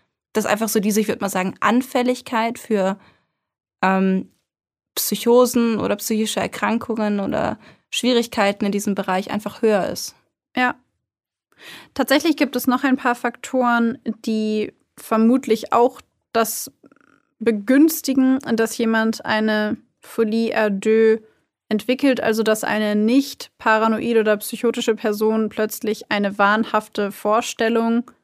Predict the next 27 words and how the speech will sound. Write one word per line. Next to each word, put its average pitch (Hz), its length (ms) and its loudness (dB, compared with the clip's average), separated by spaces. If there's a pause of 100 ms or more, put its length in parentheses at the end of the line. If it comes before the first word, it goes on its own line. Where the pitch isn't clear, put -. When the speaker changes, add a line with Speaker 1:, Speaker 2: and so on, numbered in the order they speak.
(180)
Speaker 2:
der - 140 0
aktiven 220 420 -2
Person 214 380 -2
übernimmt. 262 580 2 (420)
Beispielsweise 226 680 0
entweder 226 640 2
durch 214 320 -2
Nachahmung, 254 920 2
beispielsweise 214 640 0
aufgrund 208 260 -2
von 208 160 -4
Lernprozessen, 247 920 0
wenn 214 360 2 (480)
beispielsweise 214 840 0
Eltern 240 720 2
eine 220 160 0
paranoide 220 520 0
Schizophrenie 226 560 -2
haben 233 200 2
und 214 200 -6
Kinder 254 400 4
das - 280 -2
sehen 247 400 2
und 208 280 -4
hören 247 360 4
und 214 200 -4
miterleben, 240 580 0